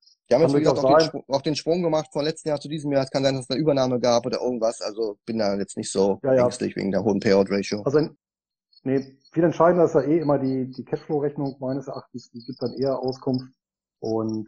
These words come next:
Speaker 2: ähm, ja, klingt auf jeden Fall interessant. Und auch das eben zu verbinden mit Service, das sorgt ja dann für kontinuierlich sprudelnde Einnahmen. Das ist ja ähnlich wie bei Aufzügen. Das ist ja, äh, Aufzugswartung. Wenn du einmal einen Aufzug gebaut und installiert hast, das ist ja auch
Speaker 1: Korrekt,
Speaker 2: im Prinzip ein
Speaker 1: ja.
Speaker 2: Geschäft, was dann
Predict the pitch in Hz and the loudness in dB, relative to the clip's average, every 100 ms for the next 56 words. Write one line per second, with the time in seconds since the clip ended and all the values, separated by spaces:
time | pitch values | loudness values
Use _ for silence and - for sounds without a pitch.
0 | - - 104 104 104 104 101 _ _ _ | -12 -10 -8 -6 -8 -10 -12 _ _ _
1 | - 127 - _ - 156 139 156 147 - | -12 -10 -12 _ 0 2 2 -2 -2 0
2 | 156 185 139 139 147 147 131 143 135 139 | 2 2 0 2 2 0 -4 -4 -4 -6
3 | 117 147 139 131 135 151 160 165 - - | -2 -2 -2 -2 2 4 4 0 -4 -20
4 | _ _ _ _ 127 - 143 143 123 139 | _ _ _ _ -10 -4 -2 -2 -4 -6
5 | - 143 143 131 127 - 139 139 127 - | -8 -6 -4 -4 -4 -6 -6 -4 -4 -4
6 | 143 139 143 143 123 143 139 135 131 139 | -2 0 0 -2 -4 -6 -4 0 0 0
7 | 147 131 131 156 - - 117 113 107 139 | 0 0 2 0 0 -4 -4 -4 -8 -10
8 | 139 127 120 - _ _ _ _ - 123 | -2 0 0 -4 _ _ _ _ -14 -8
9 | 120 123 139 131 147 - 127 147 165 165 | -6 0 0 0 -8 0 4 4 4 4
10 | 165 165 - - 139 139 139 143 139 135 | 2 -2 -8 -4 0 2 2 2 2 -4
11 | 139 131 127 151 147 127 - 123 147 147 | -8 -2 2 2 0 -4 -4 0 2 2
12 | 147 143 127 123 269 131 139 139 113 107 | 0 0 -6 -6 -2 0 2 4 4 2
13 | 98 95 101 139 - 127 127 | 0 -2 -2 -6 -8 -6 -6